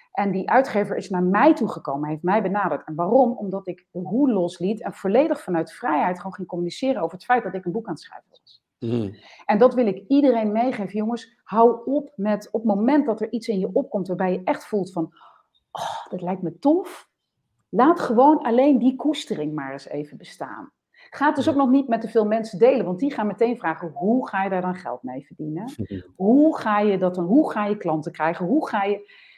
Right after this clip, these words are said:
Speaker 1: Stop daarmee. Laat het maar eens ontstaan, want je zult zien dat die hoe gaat naar je toe komen. Zodra
Speaker 2: Ja.
Speaker 1: je een beetje in actie komt vanuit geïnspireerde actie.
Speaker 2: Ja.
Speaker 1: Iedere dag een stapje. Laat de hoe voor de langere termijn even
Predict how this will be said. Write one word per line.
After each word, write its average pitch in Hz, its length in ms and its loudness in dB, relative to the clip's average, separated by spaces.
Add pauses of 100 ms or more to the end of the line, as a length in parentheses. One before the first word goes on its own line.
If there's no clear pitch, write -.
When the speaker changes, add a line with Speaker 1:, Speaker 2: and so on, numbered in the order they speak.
(180)
Speaker 1:
Stop 359 400 0
daarmee. 143 580 -4 (600)
Laat 254 340 4
het 359 120 0
maar 240 240 2
eens 226 160 -2
ontstaan, 185 600 0
want 180 240 -6
je 185 140 -2
zult 277 400 -2
zien 254 440 -2
dat 220 180 -4
die 185 120 -6
hoe 285 340 -2
gaat 233 280 -6
naar 190 220 -4
je 180 100 -6 (140)
toe 226 160 -6
komen. 147 480 -8 (380)
Zodra 226 420 0
Speaker 2:
Ja. 226 80 4
Speaker 1:
je 214 100 -2
een 196 140 -4
beetje 220 280 2
in 185 160 -6
actie 190 260 -6
komt 185 240 -8
vanuit 175 260 -4
geïnspireerde 214 840 -2
actie. - 360 -10 (320)
Speaker 2:
Ja. 254 140 0
Speaker 1:
Iedere 208 300 2
dag 160 240 -6
een - 100 -12
stapje. - 420 -8 (160)
Laat 202 380 -4
de 170 260 -6 (100)
hoe 226 280 -2
voor 185 140 -10
de 175 80 -4
langere 175 360 -4
termijn 147 480 -6 (140)
even 151 440 -10